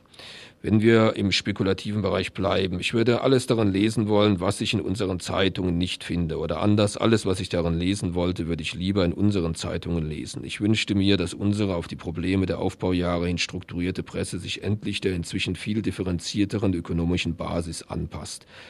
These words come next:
Wir sind ein Industriestaat und dass gesellschaftliche Probleme auch kontrovers diskutiert werden können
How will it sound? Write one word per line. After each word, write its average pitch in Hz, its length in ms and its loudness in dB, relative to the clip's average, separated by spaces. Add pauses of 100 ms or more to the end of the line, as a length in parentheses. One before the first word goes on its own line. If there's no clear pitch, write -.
(140)
Wir - 100 -8
sind 101 160 2
ein 92 140 2
Industriestaat 85 800 -4
und 82 100 -4
dass 90 140 -4
gesellschaftliche 98 680 0
Probleme 87 460 0
auch 82 160 -4
kontrovers 90 640 -4
diskutiert - 640 -2
werden 95 240 2
können 95 260 2